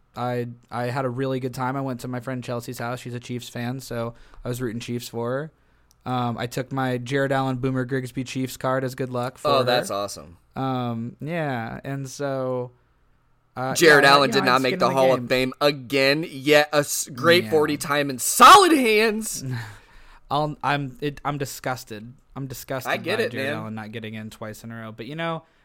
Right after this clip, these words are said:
Speaker 1: making the same ballot as DeMarcus Ware is tough. DeMarcus Ware was
Speaker 2: Better resume.
Speaker 1: was, like,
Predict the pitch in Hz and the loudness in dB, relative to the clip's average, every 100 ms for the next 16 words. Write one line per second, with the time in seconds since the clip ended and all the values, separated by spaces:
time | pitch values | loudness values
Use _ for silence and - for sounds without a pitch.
0 | _ _ - _ _ - _ - 151 170 | _ _ -20 _ _ -20 _ -14 -6 -6
1 | 180 170 - 165 151 151 151 143 127 143 | -4 -6 -6 -6 -2 -2 0 -4 -6 -6
2 | 135 135 - 131 120 - 101 - - 131 | -6 -8 -8 -6 -6 -8 -10 -10 -8 -6
3 | 131 135 - 127 123 120 110 123 120 113 | -4 -6 -6 -4 -2 -4 -6 -6 -6 -2
4 | 135 143 143 127 117 120 104 117 107 101 | 2 2 4 2 0 -4 -4 -6 -8 -10